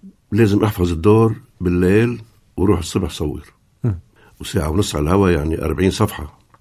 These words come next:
Speaker 1: فقعدت سرت كل الليل حفظته على الغايب. تصور قد ما أنا من-، يعني متشوق.
Speaker 2: محمس وبدك
Speaker 1: محمس
Speaker 2: تشتغل.
Speaker 1: بدي أشتغل.
Speaker 2: مم.
Speaker 1: ورحت أديت الدور وبلشت ألفت النظر من هالدور هيدا.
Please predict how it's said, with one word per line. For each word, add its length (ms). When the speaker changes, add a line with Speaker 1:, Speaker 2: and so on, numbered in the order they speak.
Speaker 1:
فقعدت 340
سرت 340
كل 320
الليل 600
حفظته 760
على 140
الغايب. 420
تصور 280
قد 180
ما 120
أنا 120
من-، 280
يعني 240
متشوق. 380
Speaker 2:
محمس 440
وبدك 340
Speaker 1:
محمس 340
Speaker 2:
تشتغل. 220
Speaker 1:
بدي 140
أشتغل. 420
Speaker 2:
مم. 180
Speaker 1:
ورحت 300
أديت 360
الدور 440
وبلشت 540
ألفت 300
النظر 380
من 160
هالدور 360
هيدا. 140